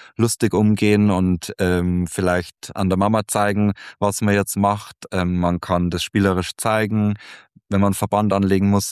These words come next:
kann das Kind vielleicht erst kurz mit dem Verband spielen. Ähm, bei Kindern, die sehr ängstlich sind,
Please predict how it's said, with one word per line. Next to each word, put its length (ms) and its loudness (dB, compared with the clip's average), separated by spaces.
kann 200 0
das 140 -4
Kind 240 0
vielleicht 300 -2
erst 280 -4
kurz 220 -6
mit 160 -4
dem 100 0
Verband 400 -2
spielen. 500 2
Ähm, 640 0
bei 260 -2
Kindern, 320 2
die 140 -2
sehr 260 0
ängstlich 500 -2
sind, 420 2